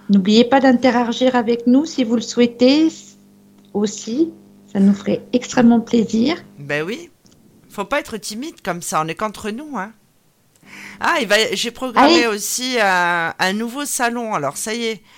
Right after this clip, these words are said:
Speaker 2: euh, j'ai compris, euh, Facebook et ses manigances.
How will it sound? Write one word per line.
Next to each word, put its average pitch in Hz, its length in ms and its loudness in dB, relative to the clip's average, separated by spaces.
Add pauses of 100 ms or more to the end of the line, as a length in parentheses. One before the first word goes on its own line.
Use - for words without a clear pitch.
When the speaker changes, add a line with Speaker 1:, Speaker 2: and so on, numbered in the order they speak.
(380)
Speaker 2:
euh, 156 120 -2
j'ai 160 180 -4
compris, 220 520 -8
euh, 180 140 0
Facebook 208 640 -8
et 160 180 -2
ses 165 180 -10
manigances. 185 760 -6